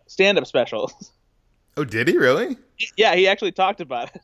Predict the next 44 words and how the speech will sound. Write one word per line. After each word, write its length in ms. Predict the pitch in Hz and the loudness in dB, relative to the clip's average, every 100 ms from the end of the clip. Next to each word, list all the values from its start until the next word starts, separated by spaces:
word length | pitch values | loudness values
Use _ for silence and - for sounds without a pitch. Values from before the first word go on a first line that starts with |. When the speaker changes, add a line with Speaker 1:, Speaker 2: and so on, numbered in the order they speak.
| _ _ _ _ _ _ _ | _ _ _ _ _ _ _
Speaker 2:
And 100 | 127 | 0
I 40 | 139 | 2
remember 320 | 151 190 180 | 4 2 2
the 80 | 143 | -2
panel 360 | - 165 143 | 0 0 2
after 280 | 143 160 127 | 0 0 2
that 120 | 107 | 0
was 200 | 95 95 | 0 -4
Cowboys 440 | - 117 107 107 101 | 0 0 2 0 0
versus 240 | 104 - | -2 -2
Alien, 380 | 104 104 101 92 - _ | -4 -4 -8 -14 -20 _
or 320 | 110 104 95 - _ | -4 -2 -2 -8 _
Cowboys 480 | - 123 131 131 127 | -8 -6 -4 -4 -6
in 200 | - 113 | -6 -4
Aliens? 540 | 135 156 170 185 202 - | -2 -2 -4 -6 -10 -14
Cowboys 360 | - 104 120 | -14 -12 -14
versus 200 | - 131 | -10 -8
Speaker 1:
Cowboys 140 | 160 160 | -6 -6
Speaker 2:
Aliens? 160 | 139 _ | -8 _
Speaker 1:
versus 240 | 156 - 131 | -12 -12 -8
Aliens. 540 | 123 113 120 127 _ | -8 -8 -12 -18 _
Speaker 2:
Yeah, 280 | 113 107 110 | -10 -10 -10
it's 160 | 107 - | -14 -8
so 100 | 113 | -6
Speaker 1:
Or 40 | |
Speaker 2:
forgettable. 480 | 107 151 101 95 92 | -4 -4 -4 -6 -8
Speaker 1:
Cow-, 140 | - 165 - _ | -8 -12 -14 _
Speaker 2:
But 160 | - 131 | 2 4
I 60 | 135 | 6
Speaker 1:
Cowboys 40 | |
in 20 | 151 | 4
Speaker 2:
remember, 200 | 165 160 | 4 4
Speaker 1:
Aliens. 220 | 143 - _ | 2 -4 _
Speaker 2:
I 80 | 123 | -2
remember, 420 | 147 160 156 143 | 0 0 0 0
uh, 500 | 135 131 127 123 117 - | 2 2 2 0 -2 -4
Harrison 320 | 131 147 143 | -2 -2 -4
Ford 300 | 139 139 139 | -2 0 0
came 460 | - 135 135 127 - _ _ _ | -4 -4 -4 -6 -12 _ _ _
onto 180 | 127 131 | -4 -4
the 100 | 131 | -4
stage 320 | - 127 120 | -2 -2 0
with 180 | 110 - | -4 -6
handcuffs. 680 | 120 123 120 95 90 - - | -6 -6 -4 -4 -4 -8 -20